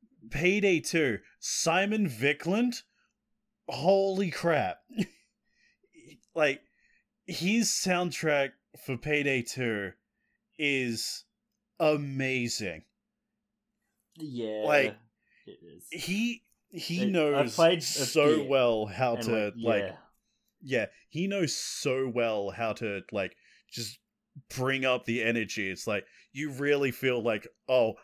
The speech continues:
Speaker 1: I'm in a shootout with the cops. Let's get the, let's get the money and run," like, kind of feeling.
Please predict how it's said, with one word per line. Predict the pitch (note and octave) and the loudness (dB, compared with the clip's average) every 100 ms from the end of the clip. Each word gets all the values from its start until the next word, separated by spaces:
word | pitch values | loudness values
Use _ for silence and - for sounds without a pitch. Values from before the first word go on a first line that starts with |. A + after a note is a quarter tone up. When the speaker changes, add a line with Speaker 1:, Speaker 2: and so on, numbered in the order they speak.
| _ - | _ -2
Speaker 1:
I'm | B2+ C3+ | 0 0
in | B2+ | 0
a | |
shootout | A#2+ - B2 A#2+ A2+ | 0 0 2 2 0
with | A#2 | -4
the | G#2+ | -6
cops. | - A2+ G2+ - - _ G#2+ | -4 -2 -2 -4 -18 _ -2
Let's | B2 B2+ | -2 -2
get | - B2 A#2+ | 0 0 0
the, | B2 A#2+ A#2+ | 0 -2 -4
let's | C3+ C3 B2+ | -4 -2 2
get | - C3+ | 2 2
the | C3 | 0
money | C3 B2+ B2 | -2 -2 -2
and | A#2+ A2 G#2 | -6 -6 -2
run," | A#2 G2+ F#2 | -2 -2 -6
like, | A#2 G2+ | -6 -6
kind | A#2 A2 | -6 -6
of | F#2+ | -4
feeling. | - G2+ F2 | -4 -4 -4